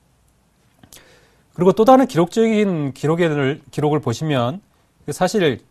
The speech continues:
냉정히 얘기하면 개인과 기관 매도의 근본 원인이지요. 서울 전셋값이 육십 주 연속 상승했다 그러는데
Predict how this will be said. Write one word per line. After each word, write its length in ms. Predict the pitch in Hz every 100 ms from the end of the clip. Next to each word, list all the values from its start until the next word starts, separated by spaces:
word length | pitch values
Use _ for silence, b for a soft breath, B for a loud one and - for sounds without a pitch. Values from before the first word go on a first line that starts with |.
| _ _ -
냉정히 360 | 117 170 240
얘기하면 540 | 135 156 170 123 139 92
개인과 720 | - 120 143 151 147 180 247 _ _ _
기관 420 | - 131 151 160 139
매도의 420 | 123 123 147 214
근본 360 | - 131 135 143
원인이지요. 640 | 101 123 131 98 104 95 98 b b b b b
서울 300 | - 220 254
전셋값이 520 | - 151 226 214 202
육십 260 | 127 135 -
주 180 | 226 190
연속 280 | 143 160 -
상승했다 480 | 202 190 165 -
그러는데 680 | 147 151 147 143 123 107 135